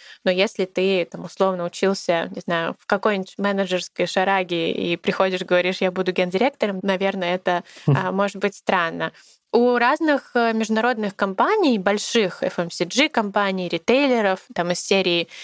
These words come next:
Speaker 1: Coca-Cola, Metro, PepsiCo, L'Oréal, есть такая штука, которая называется Management Trainee Program.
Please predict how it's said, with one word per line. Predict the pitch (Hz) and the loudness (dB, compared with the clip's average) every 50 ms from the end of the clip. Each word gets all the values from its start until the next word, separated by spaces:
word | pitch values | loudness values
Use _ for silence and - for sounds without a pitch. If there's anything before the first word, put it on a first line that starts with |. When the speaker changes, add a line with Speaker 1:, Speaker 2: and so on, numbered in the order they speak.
| - _ | -10 _
Speaker 1:
Coca-Cola, | - 196 196 - 185 - - - 240 269 277 262 233 208 190 175 | 0 0 2 2 -2 -2 2 2 2 4 4 2 2 2 0 0
Metro, | 180 196 233 247 240 - 202 196 185 185 | 0 0 0 0 0 0 0 0 0 0
PepsiCo, | - 190 202 233 226 - - 208 196 - - 185 185 185 180 175 | 0 0 0 0 0 -2 -6 -6 -4 0 0 0 2 2 0 0
L'Oréal, | 175 175 170 170 165 175 180 196 226 254 254 - - - - _ _ _ - | 0 0 0 0 2 2 2 2 2 0 -2 -6 -12 -20 -20 _ _ _ -4
есть | 208 202 226 247 - | 0 2 2 2 0
такая | - 214 - 214 196 196 | -2 -2 0 0 0 0
штука, | - - - - 359 - | -2 0 0 0 0 0
которая | - - 214 196 214 214 233 247 | 0 -2 0 0 2 0 0 0
называется | 226 202 - 196 202 214 226 233 - - 208 202 196 185 - | -2 -2 -2 0 0 2 0 0 0 0 0 0 0 -2 -4
Management | 196 202 220 233 254 247 - 208 208 196 190 | -2 0 0 0 0 -2 -2 -4 -4 -4 -4
Trainee | - - 196 190 190 202 226 233 | -4 -2 -2 -2 0 0 -2 -2
Program. | - - 202 190 175 170 - 156 151 156 | -2 0 0 0 0 0 -2 -4 -4 -6